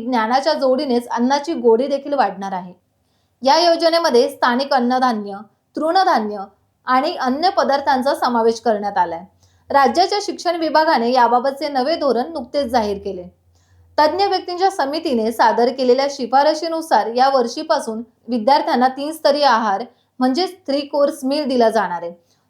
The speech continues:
तो दिल्यास विद्यार्थी शालेय पोषण आहार अधिक आवडीने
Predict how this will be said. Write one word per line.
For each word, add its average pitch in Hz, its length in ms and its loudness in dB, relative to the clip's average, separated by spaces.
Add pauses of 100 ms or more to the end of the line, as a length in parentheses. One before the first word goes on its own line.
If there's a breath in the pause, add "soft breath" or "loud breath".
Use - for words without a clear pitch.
तो 359 120 4
दिल्यास 311 480 2
विद्यार्थी 294 500 -2
शालेय 269 380 0
पोषण 294 400 -6
आहार 247 240 0
अधिक 320 360 -4
आवडीने 247 380 0